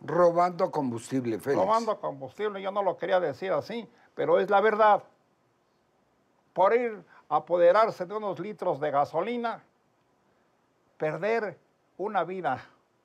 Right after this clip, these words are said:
Speaker 2: o perder ochenta y siete vidas, ojalá, de veras, que ya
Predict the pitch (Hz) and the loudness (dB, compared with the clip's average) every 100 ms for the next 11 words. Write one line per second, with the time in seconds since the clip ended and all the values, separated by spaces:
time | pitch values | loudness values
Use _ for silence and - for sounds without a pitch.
0 | _ _ _ _ - 190 - 208 185 180 | _ _ _ _ -2 -2 0 2 2 2
1 | 208 226 214 - 180 170 156 165 170 - | -2 0 -2 -4 -4 -6 -2 -2 -2 -6
2 | 208 214 220 175 151 165 170 180 - - | -4 -2 -2 -4 -6 -4 2 2 0 -12
3 | _ _ _ _ _ _ _ _ _ _ | _ _ _ _ _ _ _ _ _ _
4 | _ - 165 - 170 147 175 147 - _ | _ -8 -8 -4 -4 0 0 0 -4 _
5 | _ _ _ _ _ _ _ _ _ 147 | _ _ _ _ _ _ _ _ _ -6
6 | 143 180 143 - _ _ _ _ _ _ | 0 0 0 -6 _ _ _ _ _ _
7 | - 127 135 185 160 | -8 -4 2 2 2